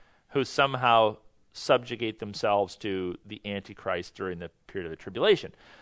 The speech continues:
So lots and lots and lots of options, uh,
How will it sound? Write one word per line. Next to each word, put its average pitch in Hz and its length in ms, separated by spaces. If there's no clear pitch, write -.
So - 120
lots 226 400
and 214 80
lots 202 240
and 180 80
lots 175 220
of 170 80
options, 120 800
uh, 117 400